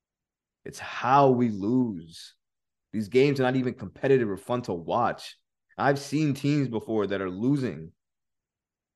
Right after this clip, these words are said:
But my God, we are losing.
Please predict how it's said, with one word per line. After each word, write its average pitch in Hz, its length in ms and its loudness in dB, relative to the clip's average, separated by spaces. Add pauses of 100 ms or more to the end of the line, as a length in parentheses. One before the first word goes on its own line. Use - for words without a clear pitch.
(220)
But 104 160 -2
my 127 200 2
God, 110 520 0
we 123 180 -6
are 107 280 0
losing. 101 1200 -4